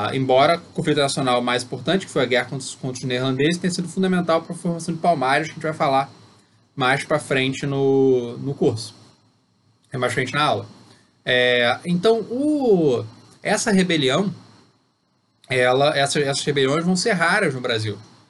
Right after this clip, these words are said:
E, além disso, você também vai, o desequilíbrio demográfico, além dessa, desse maior isolamento, o dese-, o desequilíbrio demográfico vai ser menor do que no Caribe.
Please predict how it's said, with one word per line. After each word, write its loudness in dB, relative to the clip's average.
E, 2
além 4
disso, 2
você -2
também 2
vai, 2
o -2
desequilíbrio 0
demográfico, 0
além 2
dessa, -4
desse -6
maior -2
isolamento, -2
o -10
dese-, -2
o -10
desequilíbrio -4
demográfico -2
vai -2
ser -2
menor 0
do -6
que -2
no 0
Caribe. -2